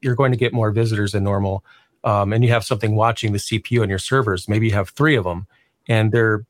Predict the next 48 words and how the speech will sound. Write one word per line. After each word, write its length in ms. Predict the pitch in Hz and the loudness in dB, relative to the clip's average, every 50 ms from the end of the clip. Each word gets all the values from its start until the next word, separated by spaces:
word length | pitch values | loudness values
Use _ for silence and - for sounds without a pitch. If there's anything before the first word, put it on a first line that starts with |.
| _ - | _ 0
getting 240 | - 127 117 117 110 | 0 2 2 2 0
to 80 | 113 | 0
be, 180 | 104 117 110 110 | 0 0 0 2
like, 400 | 107 107 101 98 95 - - - | 2 2 0 0 -2 -6 -10 -4
you 80 | - 117 | 0 2
know, 220 | 107 85 - - | 2 4 2 2
<laughs> 20 | - | 2
eighty 220 | 123 127 113 107 | 2 0 0 0
percent 320 | - - 113 - 123 113 | -2 -2 -2 0 0 0
used 300 | 85 107 110 113 110 - | 0 0 0 0 2 0
or 40 | 107 | 0
whatever 240 | 101 104 107 110 107 | 0 2 2 2 2
your 120 | 104 101 | 0 0
metric 360 | 104 110 113 - - 107 - - | 2 0 0 0 -2 -4 -4 -2
is, 300 | 101 101 101 101 - - | -2 -2 -2 -4 -4 -2
then 160 | - 117 117 | 0 2 2
it'll 160 | 110 107 107 | 2 2 0
spin 320 | - - - - 139 123 | -2 -4 -2 0 2 2
up 140 | 117 110 - | 2 0 0
another 500 | - 113 107 113 127 135 135 110 113 98 | 0 0 2 4 4 4 2 2 0 -2
one 400 | 95 90 85 85 87 92 98 101 - _ _ _ _ _ _ _ _ _ _ | -2 -4 -6 -6 -4 -4 -6 -6 -8 _ _ _ _ _ _ _ _ _ _
via, 320 | - 139 135 131 120 117 - | 0 2 4 4 4 2 0
you 180 | - 147 143 139 | 0 2 2 2
know, 80 | 127 | 2
your 180 | 117 120 123 131 | 2 4 4 4
automation 420 | 127 113 110 127 127 117 - - 120 | 4 2 2 2 0 0 0 -2 -4
scripts 280 | - - 127 117 - | 0 0 -2 -2 -2
will 60 | - 101 | -2 -2
be 100 | 113 107 | 0 0
built 260 | 95 110 107 104 - | 2 0 0 0 0
into 140 | 110 101 95 | 0 0 0
the 140 | - - | 0 0
image 280 | 110 113 113 110 107 - | 2 2 2 2 0 0
or 120 | 104 98 | 0 0
however 360 | 98 104 101 101 101 98 98 95 | 0 0 0 0 0 -2 -2 -4
you 140 | 92 95 | -2 -2
do 220 | 92 95 127 131 131 | 0 2 4 4 4
it, 180 | 131 123 - _ _ - | 2 0 -2 _ _ -6
or 100 | 95 98 | -6 -2
maybe 240 | 101 107 104 101 101 | -2 -2 0 0 0
you 80 | 101 | 0
have 240 | 92 92 95 101 101 | 0 0 0 -2 -2
the 100 | 101 98 | -4 -6
scripts 320 | - - - 107 98 - | -6 -2 -2 -2 -2 -2
built 220 | - - 104 101 - | -4 -4 -4 -2 0
into 160 | 104 101 92 | -2 -2 -2
the 80 | 95 92 | -4 -4
platform, 720 | - - 135 131 - - - 131 131 127 127 123 120 | -2 0 0 0 0 0 0 2 2 2 2 0 -2